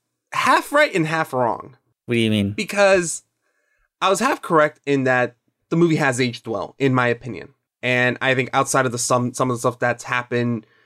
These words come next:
Speaker 1: you know, in the culture, uh, in regards to J K and what she's, what she be-, believes in, I think this mov-, the movie itself is going to age very well, I believe, uh, in terms of, like, the story and, like,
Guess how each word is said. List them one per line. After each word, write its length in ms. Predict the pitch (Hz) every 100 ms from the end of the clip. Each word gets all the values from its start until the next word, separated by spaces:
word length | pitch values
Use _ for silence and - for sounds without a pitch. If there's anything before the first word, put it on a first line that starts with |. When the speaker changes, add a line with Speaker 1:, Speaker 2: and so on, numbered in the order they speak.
| _ _
Speaker 1:
you 120 | 123
know, 160 | 120 113
in 140 | 127
the 60 | 117
culture, 640 | - 139 139 123 117 135 _ _ _ -
uh, 60 | 92
in 160 | 123 120
regards 380 | 117 120 117 -
to 100 | 117
J 220 | 127 123
K 200 | 127 123
and 120 | 117
what 100 | 113 -
she's, 300 | 131 120 -
what 100 | 117
she 180 | - 165
be-, 200 | - 120 - _ _ _ -
believes 380 | 127 120 117 113
in, 220 | 117 113 - - -
I 120 | 151
think 200 | 185 180
this 180 | 165 156
mov-, 300 | 156 160 135
the 80 | 143
movie 360 | 139 208 240 147
itself 360 | 127 185 160
is 80 | 131
going 200 | 120 127
to 120 | 120 123
age 200 | 120 117
very 240 | 117 110
well, 420 | 107 117 104 110 _ _ -
I 80 | 117
believe, 440 | 104 98 - _ _ _ _
uh, 400 | 120 117 113 113 -
in 120 | 123
terms 260 | - 135 123
of, 100 | 117
like, 180 | 120
the 60 | 120
story 580 | - - 127 127 123 120
and, 160 | 117 113
like, 380 | 113 - -